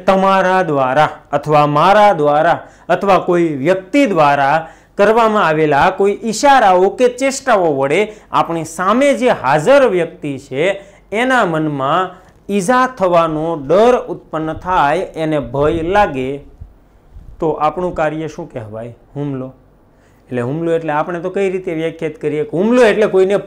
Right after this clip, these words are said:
પાડી દેવો એટલે હુમલો. તો આ પાડી દેવું ઈ તો હુમલો છે જ છે મિત્રો, પણ હવે હું એ વ્યક્તિને મારવા માટે લાકડી આમ ઉગામું છું તો મારું આ લાકડી ઉગામવાનું કાર્ય અને આ કાર્યના લીધે મારી સામે જે વ્યક્તિ છે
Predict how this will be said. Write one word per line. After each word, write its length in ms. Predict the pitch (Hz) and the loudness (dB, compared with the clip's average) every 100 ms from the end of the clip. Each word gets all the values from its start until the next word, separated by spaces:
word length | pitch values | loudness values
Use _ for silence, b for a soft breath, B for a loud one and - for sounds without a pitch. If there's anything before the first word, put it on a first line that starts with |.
| - | 2
પાડી 260 | 247 233 | 4 4
દેવો 300 | 147 131 113 104 _ _ _ | 0 -4 -6 -14 _ _ _
એટલે 160 | 127 151 | -10 -6
હુમલો. 360 | 165 151 117 101 b b _ | -6 -8 -12 -16 b b _
તો 80 | 151 | -2
આ 60 | |
પાડી 400 | 135 - 139 196 | -2 -2 0 0
દેવું 300 | 202 214 220 | 2 2 2
ઈ 100 | 208 | -2
તો 160 | 214 226 | 0 2
હુમલો 340 | 190 208 214 220 | 2 2 2 0
છે 260 | 214 233 247 | 0 -2 -2
જ 100 | 247 | -2
છે 160 | 214 | -4
મિત્રો, 540 | 180 156 - 143 180 180 B B | -4 -6 -6 -2 -2 -4 B B
પણ 160 | 156 156 | -2 0
હવે 300 | 156 202 156 180 180 B - | 2 2 2 -2 -6 B -2
હું 440 | 208 185 190 220 | 2 2 2 -2
એ 200 | 202 247 | 2 2
વ્યક્તિને 460 | 220 190 - 190 190 | 2 -2 -4 -4 -2
મારવા 420 | 170 202 247 208 | 2 2 4 2
માટે 320 | 151 151 151 | 2 -2 0
લાકડી 540 | 196 151 160 202 269 269 | 2 6 6 4 4 4
આમ 180 | 247 247 | 4 0
ઉગામું 600 | 208 240 302 269 190 151 | -4 2 4 4 0 -6
છું 360 | - 143 208 208 B _ | -8 -6 -6 -8 B _
તો 80 | 156 | -4
મારું 240 | 151 147 | 0 0
આ 40 | |
લાકડી 460 | 139 131 165 196 269 | 0 2 0 2 0
ઉગામવાનું 720 | 220 214 214 202 175 180 180 | 0 0 0 0 -2 -2 -2
કાર્ય 440 | 190 175 170 151 170 208 | 4 4 4 2 2 2
અને 140 | 175 | -2
આ 260 | 175 196 277 | -2 2 2
કાર્યના 540 | 277 202 190 190 185 | 4 2 2 0 0
લીધે 380 | 170 156 135 175 | 0 -2 -2 -2
મારી 380 | 214 156 160 170 | 0 2 2 0
સામે 400 | 170 170 208 269 | -2 0 2 2
જે 160 | 226 233 | 4 2
વ્યક્તિ 420 | 190 175 - 156 | 2 -2 -6 -8
છે 220 | 139 143 | -4 -4